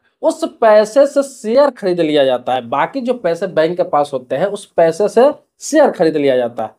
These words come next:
शेयर क्या, जैसे आप देखे होंगे, इक्विटी, बड़े बड़े कंपनियों का शेयर खरीद लिया जाता है, जिसका फंडामेंटल वो लोग चेक करते हैं, उनकी टीम होती है, उनको पता होता है कि इस कंपनी में पैसा लगाया जाए तो दो साल में ये पैसा दो गुना या तीन गुना हो सकता है।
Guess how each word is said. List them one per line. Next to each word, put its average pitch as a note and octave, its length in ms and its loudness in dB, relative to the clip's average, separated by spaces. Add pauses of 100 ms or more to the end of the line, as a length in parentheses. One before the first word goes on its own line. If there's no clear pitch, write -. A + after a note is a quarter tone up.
(380)
शेयर B3 320 0
क्या, C#4+ 260 0 (300)
जैसे F#3 200 -2
आप A3 80 0
देखे A#3 220 -2
होंगे, A#3+ 160 -2
इक्विटी, B3+ 480 -6 (180)
बड़े B3+ 260 4
बड़े A3 260 0
कंपनियों F#3+ 580 -2
का A3+ 100 -2
शेयर G#3 300 -2
खरीद F#3 240 -2
लिया F#3 180 2
जाता F3+ 300 2
है, G#3 160 2
जिसका F3+ 280 -4
फंडामेंटल E3+ 640 0
वो F#3 100 2
लोग F3+ 180 0
चेक F3 240 -6
करते F3+ 240 -2
हैं, F3+ 60 2
उनकी F3+ 140 -8
टीम F3+ 260 -4
होती F3 220 -2
है, F3+ 60 4
उनको E3+ 160 0
पता E3+ 340 2
होता F3 240 4
है F#3 100 4
कि G3 80 -4
इस A3 320 -6
कंपनी F3 440 0
में G3+ 160 2
पैसा F3 300 2
लगाया F#3 360 4
जाए D#3+ 360 0 (500)
तो G#3 100 4
दो A#3 460 4
साल G3 340 2
में A#3 120 0
ये G3+ 140 0
पैसा F#3 340 -2
दो F3+ 300 0
गुना F3+ 220 0
या G3 180 2
तीन E3+ 320 -2
गुना F3+ 180 2
हो G3+ 180 0
सकता - 340 -8
है। G#2 100 -10